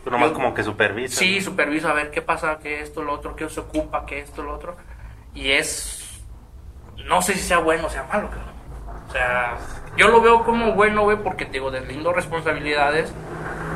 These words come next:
Speaker 2: y, pues, la gente ya sabe qué hacer, güey.
Speaker 1: Sí,
Speaker 2: Sí.
Speaker 1: sí, no, y es que yo lo veo, te digo, yo lo, yo lo veo de la teoría y,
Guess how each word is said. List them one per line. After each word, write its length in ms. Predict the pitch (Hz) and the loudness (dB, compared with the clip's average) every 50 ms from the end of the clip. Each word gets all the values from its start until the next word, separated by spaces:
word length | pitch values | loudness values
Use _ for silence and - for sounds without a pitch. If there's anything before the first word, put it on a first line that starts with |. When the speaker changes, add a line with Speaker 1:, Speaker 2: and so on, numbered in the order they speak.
| - - 139 | -6 -6 -6
Speaker 2:
y, 1080 | 127 123 - 120 120 120 120 120 120 117 120 120 120 120 - - - - - - - - - - - - - - - - - - - - - - - - - - - - - - - - - - - - - | -4 -4 -4 -4 -4 -4 -4 -4 -6 -6 -6 -8 -8 -10 -10 -10 -12 -12 -12 -12 -12 -14 -14 -14 -16 -16 -16 -16 -16 -16 -16 -16 -16 -16 -16 -16 -16 -18 -18 -18 -20 -20 -20 -20 -20 -20 -20 -20 -16 -8 -4
pues, 420 | 233 226 196 - - - - - - - - - - - - - - - - - - | -2 -2 -2 -4 -8 -10 -12 -14 -16 -16 -16 -16 -16 -16 -18 -18 -16 -16 -14 -4 0
la 140 | 147 135 - | 2 2 2
gente 320 | - 135 135 135 143 139 | 0 -4 -8 -8 -6 -4
ya 120 | 135 131 | -4 -4
sabe 220 | - 135 135 131 123 | -6 -8 -12 -12 -12
qué 100 | - 127 | -14 -16
hacer, 200 | 120 - 127 127 - | -16 -14 -16 -16 -16
güey. 760 | - - - - - - - - - - 143 151 165 165 165 | -18 -18 -20 -20 -20 -20 -20 -20 -14 -8 -6 -6 -6 -6 -8
Speaker 1:
Sí, 20 | |
Speaker 2:
Sí. 260 | 160 - 135 - - - - - | -12 -14 -16 -18 -18 -20 -16 -14
Speaker 1:
sí, 120 | 135 135 143 | -10 -8 -8
no, 160 | 151 147 147 147 | -6 -8 -8 -8
y 140 | 139 139 | -8 -8
es 100 | 123 107 | -8 -4
que 160 | - 147 139 135 | 0 0 2 4
yo 100 | 123 120 | 4 4
lo 140 | 131 131 | 4 4
veo, 420 | 117 123 123 123 123 123 113 101 - - - - - - - - - - - - - - - | 4 4 4 4 2 2 -2 -4 -8 -12 -18 -20 -20 -20 -20 -20 -20 -20 -20 -20 -20 -6 -2
te 80 | - | 0
digo, 140 | 117 113 120 | 2 4 4
yo 100 | 123 117 | 4 4
lo, 220 | 117 123 127 120 123 | 4 2 2 0 0
yo 120 | 117 110 | 0 0
lo 120 | 117 120 | 2 2
veo 160 | 117 120 120 120 | 2 4 4 4
de 100 | 120 120 | 4 4
la 320 | 117 107 98 92 87 - - - | 4 4 2 2 -2 -6 -6 -2
teoría 400 | 110 107 101 117 127 143 139 123 | -2 0 0 0 0 0 0 0
y, 160 | 104 98 98 | -2 -6 -10